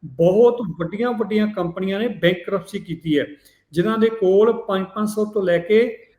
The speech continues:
ਅਹ, ਦੋ ਦੋ ਹਜ਼ਾਰ ਤੱਕ ਦੇ ਟਰੱਕ ਸੀਗੇ। ਇਹਨਾਂ ਕੰਪਨੀਆਂ ਨੇ ਬੈਂਕਰਪਸੀ ਇਸੇ ਕਰਕੇ ਕੀਤੀ ਹੈ ਕਿ, ਅਹ, ਬਿਜ਼ਨਸ ਨਹੀਂ ਮਿਲ ਰਿਹਾ ਸੀਗਾ। ਸੋ ਇਸ ਕਰਕੇ ਜਦੋਂ ਆਪਾਂ ਗੱਲ ਕਰਦੇ ਹਾਂ ਨਾ ਕਿ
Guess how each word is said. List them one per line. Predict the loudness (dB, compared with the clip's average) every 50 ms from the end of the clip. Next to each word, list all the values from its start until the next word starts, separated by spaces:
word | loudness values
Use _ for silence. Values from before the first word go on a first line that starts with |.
| _ -4
ਅਹ, | 0 2 2 2 2 0 0
ਦੋ | 0 0 4
ਦੋ | 4 2 2 2
ਹਜ਼ਾਰ | 0 0 2 2 0 0
ਤੱਕ | -4 -8 -8 -8 -4
ਦੇ | -4 -4
ਟਰੱਕ | -4 -2 -4 -4 -4 -4 -6 -12
ਸੀਗੇ। | -8 -8 -4 0 0 2
ਇਹਨਾਂ | 6 6 6 4 4 -4 -8 _ -20 -20 _ _ -10 -6
ਕੰਪਨੀਆਂ | -4 -6 -6 -6 -6 -6 -6 -4 -2
ਨੇ | -2 -2
ਬੈਂਕਰਪਸੀ | -2 0 -2 -2 -2 -2 -2 -4 -4 -4 -4 -6 -4 -4
ਇਸੇ | -4 -4 -4 -6 -2
ਕਰਕੇ | -2 -2 -4 -6 -12 -12
ਕੀਤੀ | -12 -12 -12 -8 -4 0 2 2
ਹੈ | 2
ਕਿ, | 2 2 2 2 2
ਅਹ, | 2 -4 -18 _ _ _ _ -2 0 0 0 0 -2 -4 -6 -8 -2 -2
ਬਿਜ਼ਨਸ | 0 2 2 2 2 0 0 -2
ਨਹੀਂ | -2 -2 0 2
ਮਿਲ | 0 0 2
ਰਿਹਾ | 2 0 0 0
ਸੀਗਾ। | -4 -8 -14 -14 -14 -14 _ _ _ _ _ _ _ _
ਸੋ | 2 2 2
ਇਸ | 2 2 0 0 -2
ਕਰਕੇ | -2 -4 -4 -4 -4 -4 -2 0 0 0 0 -4 -10 -18 -20 -20 _ _ _ -14 -12
ਜਦੋਂ | -4 -4 -2 0 2 0 0 0
ਆਪਾਂ | -2 -4 -6 -6 -4
ਗੱਲ | -2 -2 -2 -2 -2
ਕਰਦੇ | -6 -8 -10 -8 -8 -6 -4
ਹਾਂ | -4 -4
ਨਾ | -4 -6 -8
ਕਿ | -8 -8 -8 -8 -8